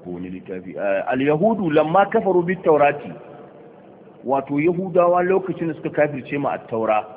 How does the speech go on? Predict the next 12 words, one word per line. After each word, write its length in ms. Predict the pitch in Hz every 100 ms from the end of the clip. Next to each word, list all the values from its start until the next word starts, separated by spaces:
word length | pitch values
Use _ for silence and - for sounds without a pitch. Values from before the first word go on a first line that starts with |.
| - - - - -
allati 380 | 165 175 - 160
fiha 300 | 165 160 165
sifatu 340 | - 156 151 131
Muhammadin 460 | 127 147 151 131 127
sallallahu 460 | 143 131 127 139 127
alaihi 240 | 127 131
wa 140 | 117
alihi 180 | 123 120 113
wa 80 | 107
sallam. 280 | 117 113 85 - - - - - - - - - - -
Wanda 260 | 156 185
a 60 | 170